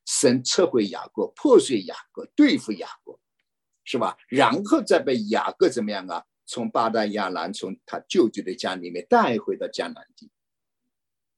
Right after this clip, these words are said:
是吧？所以弟兄姊妹，我们都知道，当雅各回来的时候，走到比路以勒，对吧？在那里，他遇见了一个人，就是神，他和神摔跤，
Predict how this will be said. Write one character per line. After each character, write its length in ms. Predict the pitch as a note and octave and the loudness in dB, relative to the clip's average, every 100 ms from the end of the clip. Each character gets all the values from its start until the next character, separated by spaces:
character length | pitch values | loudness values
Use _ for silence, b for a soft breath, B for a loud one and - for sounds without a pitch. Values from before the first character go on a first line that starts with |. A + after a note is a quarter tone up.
| _ _ _ _ | _ _ _ _
是 140 | - | 0
吧？ 140 | C3 A2+ | 2 2
所 160 | - | 2
以 140 | C3+ B2+ | 2 2
弟 160 | D#3 | -4
兄 180 | C#3 C#3+ | -6 -6
姊 140 | C3 A2 | -4 -4
妹， 160 | A2+ | -2
我 140 | A2+ G#2+ | -2 -2
们 160 | A#2+ | -2
都 140 | A#2 A2+ | -2 -2
知 180 | - | -4
道， 220 | A2+ G2+ - b | -4 -4 -6 b
当 260 | - A#2+ A#2 | 0 0 2
雅 180 | A2 G2 | 0 0
各 160 | C#3 B2+ | -2 -2
回 280 | - A#2+ | 0 0
来 140 | F3 A2+ | 0 -2
的 100 | A2 | -4
时 140 | - | -6
候， 60 | F#2+ | -6
走 180 | - G2 | -4 0
到 140 | - | -2
比 220 | - G#2 | -2 -2
路 180 | A#2 D3 | 2 2
以 180 | G2 E2+ | 2 -2
勒， 300 | F2+ A2+ - _ _ _ _ _ - | -2 -2 -4 _ _ _ _ _ 2
对 100 | B2 | 4
吧？ 100 | G#2+ | 4
在 200 | - B2 | 2 4
那 200 | C3+ C#3+ | 4 4
里， 320 | G#2+ F#2 - _ _ _ _ _ _ _ _ _ | 0 -6 -10 _ _ _ _ _ _ _ _ _
他 140 | - B2+ | -4 -2
遇 220 | E3 C#3 | 2 2
见 220 | A2+ A#2 | 2 -2
了 80 | G#2 | -2
一 140 | A#2+ | -2
个 100 | A2 G#2 | -2 -2
人， 180 | F2 G#2 | -2 -4
就 120 | A2 | -4
是 140 | A2 | -4
神， 380 | - F#2 E2+ E2 _ _ _ _ _ _ | -6 -6 -8 -16 _ _ _ _ _ _
他 120 | - B2 | -10 0
和 160 | B2+ | 0
神 180 | - G#2 | 0 -4
摔 220 | - G2 | -4 -4
跤， 300 | - F2 - | -4 -8 -10